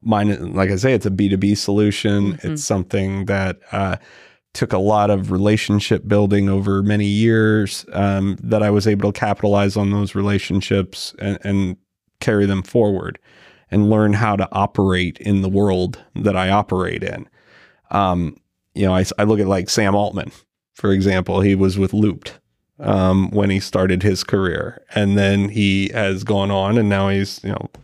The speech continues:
Speaker 1: Open A I and all the fun stuff going on there. Um, he didn't start out to solve A G I. He, he went to school, he saw, thought he could solve a problem, he started a business.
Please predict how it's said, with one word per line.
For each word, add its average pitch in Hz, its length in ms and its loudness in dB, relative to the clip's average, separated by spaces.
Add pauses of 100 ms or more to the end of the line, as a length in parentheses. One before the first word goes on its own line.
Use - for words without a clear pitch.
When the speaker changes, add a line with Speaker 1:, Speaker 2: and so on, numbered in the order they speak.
(280)
Speaker 1:
Open 101 260 0
A 98 140 2
I 113 360 2
and 101 140 0
all 101 160 0
the 98 140 -4
fun 107 240 -2
stuff 104 340 0
going 104 260 0
on 104 240 -2
there. 117 320 2 (520)
Um, 104 420 0 (120)
he - 160 -2
didn't 120 220 2
start 104 300 0
out 101 360 0 (160)
to 101 680 0
solve 101 560 -2 (320)
A 101 140 -2
G 95 180 -2
I. - 280 -10 (1700)
He, 110 220 2
he 113 200 0
went 107 240 2
to - 100 -12
school, 160 300 0
he 120 60 4
saw, 107 280 0
thought 107 180 -2
he 101 60 0
could 113 120 -4
solve 104 160 0
a 95 60 -2
problem, 147 320 0
he 104 60 0
started 101 340 0
a 101 40 0
business. 123 640 0